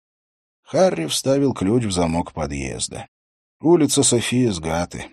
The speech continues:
И зачем только он переехал осенью в этот район Осло, Бишлет?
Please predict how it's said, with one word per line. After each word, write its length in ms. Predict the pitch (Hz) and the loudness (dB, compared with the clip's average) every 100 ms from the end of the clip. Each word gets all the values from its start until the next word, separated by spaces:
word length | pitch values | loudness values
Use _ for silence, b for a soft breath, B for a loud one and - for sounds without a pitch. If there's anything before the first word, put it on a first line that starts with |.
| _ _ _ _ | _ _ _ _
И 100 | 82 | -10
зачем 480 | 78 76 - 95 120 | -8 -6 -4 0 0
только 360 | - 107 98 104 | 0 -2 0 -2
он 140 | 98 | 0
переехал 680 | 98 95 95 92 90 87 87 | 0 2 2 2 -2 -4 -4
осенью 460 | 87 - 85 82 | -4 -4 -4 -4
в 40 | 85 | -6
этот 220 | 85 - | -8 -8
район 420 | 87 85 85 85 | -6 -4 -4 -2
Осло, 460 | 85 85 - 78 73 - _ | -2 -4 -4 -4 -8 -10 _
Бишлет? 600 | 82 78 80 - 76 69 | -8 -4 -4 -4 -8 -14